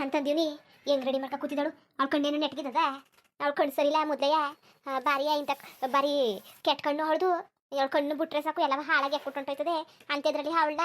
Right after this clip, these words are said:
ಹೋಗಿ ಹೋಗಿ ನೀನು ಹಿಂಗ್ ಮಾಡ್ತಾ ಕೂತಿದ್ಯಲ್ಲ, ಬುದ್ಧಿ ಇದ್ದದ ಇಲ್ವಾ ಹೇಳೀಗ ನಿನಗೆ? ಬೋಯ್ದ್ರೆ ನಮ್ಮವ್ವ ಬೋಯ್ತಾಳೆ, ಮಾಡ್ತಾಳೆ, ನಮ್ಮವ್ವ ಹಾರ್ತಾಳೆ ಅಂತ ಅನ್ಬಿಡ್ತಿದ್ದೀರಿ ಮಾತ್ರವ. ಹೇಳಿನಿ, ಅವ್ಳ ಕಣ್ಣು ಸರಿಲ್ಲ, ಸುಮ್ನೆ ಮಗಿನ ಹೆಂಗೆ ಒಳಗಿರ್ಸ್ಕೋಬೇಕು, ಬೆಚ್ಚಗಿರ್ಸ್ಕೊ ಅಂತ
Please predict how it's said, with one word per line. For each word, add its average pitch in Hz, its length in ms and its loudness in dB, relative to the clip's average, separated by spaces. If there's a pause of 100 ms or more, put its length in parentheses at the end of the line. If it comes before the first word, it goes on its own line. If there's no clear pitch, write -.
(200)
ಹೋಗಿ 302 240 2
ಹೋಗಿ 311 140 2
ನೀನು 330 140 -2
ಹಿಂಗ್ 330 120 -2
ಮಾಡ್ತಾ 302 200 0
ಕೂತಿದ್ಯಲ್ಲ, 311 580 0
ಬುದ್ಧಿ 294 160 -6
ಇದ್ದದ 311 140 0
ಇಲ್ವಾ 349 300 0
ಹೇಳೀಗ 339 240 2
ನಿನಗೆ? 359 520 -4 (480)
ಬೋಯ್ದ್ರೆ 330 320 4
ನಮ್ಮವ್ವ 349 280 4
ಬೋಯ್ತಾಳೆ, 339 480 2
ಮಾಡ್ತಾಳೆ, 339 480 2
ನಮ್ಮವ್ವ 349 260 4
ಹಾರ್ತಾಳೆ 339 480 4
ಅಂತ 349 200 2
ಅನ್ಬಿಡ್ತಿದ್ದೀರಿ 330 480 0
ಮಾತ್ರವ. 349 280 2 (960)
ಹೇಳಿನಿ, 285 320 4
ಅವ್ಳ 294 240 -2
ಕಣ್ಣು 294 200 0
ಸರಿಲ್ಲ, 285 240 2 (460)
ಸುಮ್ನೆ 302 220 0
ಮಗಿನ 302 240 2
ಹೆಂಗೆ 302 380 2
ಒಳಗಿರ್ಸ್ಕೋಬೇಕು, 294 600 0
ಬೆಚ್ಚಗಿರ್ಸ್ಕೊ 294 460 0
ಅಂತ 294 160 2